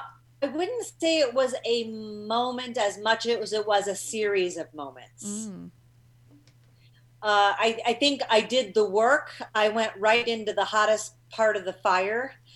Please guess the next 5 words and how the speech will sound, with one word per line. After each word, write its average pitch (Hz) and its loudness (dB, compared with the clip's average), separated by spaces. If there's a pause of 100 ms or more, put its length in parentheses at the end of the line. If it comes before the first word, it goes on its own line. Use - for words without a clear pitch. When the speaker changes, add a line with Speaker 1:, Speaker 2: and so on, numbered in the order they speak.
(240)
Speaker 1:
You 214 -4
know, 208 6
there's 226 2
a 208 4 (2750)
quote 233 0